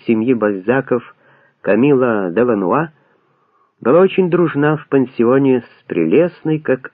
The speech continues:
ангел, Жозефиной де Брантес, дочерью Лоры Пермон, вдовой генерала Жино, герцога де Брантес.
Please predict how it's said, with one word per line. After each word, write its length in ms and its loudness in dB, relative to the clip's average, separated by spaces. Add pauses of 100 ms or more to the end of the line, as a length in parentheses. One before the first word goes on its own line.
ангел, 600 -2
Жозефиной 920 -2
де 160 -2
Брантес, 540 -4 (440)
дочерью 680 -4
Лоры 300 -2
Пермон, 560 -2 (560)
вдовой 340 0
генерала 640 -2
Жино, 480 -4 (720)
герцога 800 -4
де 120 -6
Брантес. 420 -6